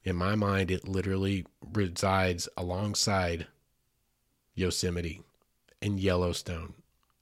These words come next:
a Grand Canyon, Joshua Tree. It belongs there.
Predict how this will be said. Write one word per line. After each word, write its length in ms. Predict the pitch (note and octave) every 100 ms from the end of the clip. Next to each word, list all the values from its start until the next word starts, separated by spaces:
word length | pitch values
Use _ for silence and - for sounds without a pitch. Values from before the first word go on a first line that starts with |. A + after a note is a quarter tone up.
| _ F#2+
a 240 | F#2 F#2+ -
Grand 420 | G#2+ G2 F#2+ G2+ F#2+
Canyon, 580 | F#2+ F#2 F#2 F2 E2 - _ _ _ _ _ _ - - G2+
Joshua 580 | - G2+ G2 - G2+ F#2
Tree. 320 | - F#2+ D#2+ - - - - - -
It 280 | C3 G#2+ G#2
belongs 460 | G2+ F#2+ F2+ F2
there. 320 | F2 D#2+ -